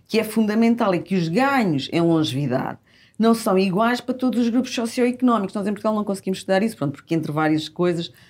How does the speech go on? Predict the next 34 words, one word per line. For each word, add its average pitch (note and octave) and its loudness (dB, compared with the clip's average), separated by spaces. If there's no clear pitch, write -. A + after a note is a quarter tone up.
também D#3+ 0
não D#3+ 2
cons-, D#3 -6
não D#3+ 0
temos D#3+ -2
as D3 -4
estatísticas D3 -8
da, C3 -6
da C#3 -4
mortalidade D#3 -2
com - -4
informação D#3 -2
sobre D3+ -2
o, C3+ 0
o C#3+ -2
grupo D#3+ -2
socioeconómico D3+ -4
da, C#3 -2
da, A#2+ -4
das D3+ -4
pessoas. - -10
Mas G3 2
nos D3+ -2
países F#3+ 2
onde D3 0
existe D3+ -2
essa C3 -6
informação, D#3+ -2
aquilo A3 -2
que - -16
se - -14
verifica G3+ -2
é F#3+ 2
que F3 -2